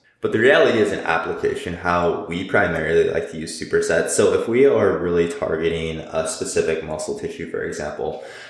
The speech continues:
supersets are largely a way where I would argue we can get a very similar, like, I don't think there's going to be a massive difference if we just did an entire training,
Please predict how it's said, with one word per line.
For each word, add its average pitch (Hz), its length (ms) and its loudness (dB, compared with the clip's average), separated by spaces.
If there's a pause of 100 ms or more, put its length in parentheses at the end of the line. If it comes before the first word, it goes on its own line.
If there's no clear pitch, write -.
(140)
supersets - 1120 0 (100)
are 92 600 4
largely 92 580 2
a - 60 -4
way 82 200 4
where 82 460 2
I 120 60 4
would 139 120 6
argue 87 360 2
we 85 120 -4
can 82 220 -4
get 80 160 2
a 78 140 -4
very 80 440 0
similar, 82 640 2
like, 87 240 0
I 90 120 4
don't 90 240 0
think 85 140 -2
there's 87 180 0
going 80 140 -2
to 78 40 -2
be 78 80 -4
a 78 40 -4
massive 78 360 -2
difference 85 340 -2
if 82 120 -4
we 80 80 -4
just - 140 -8
did - 120 -2
an 78 60 -6
entire 78 400 0
training, 80 480 -6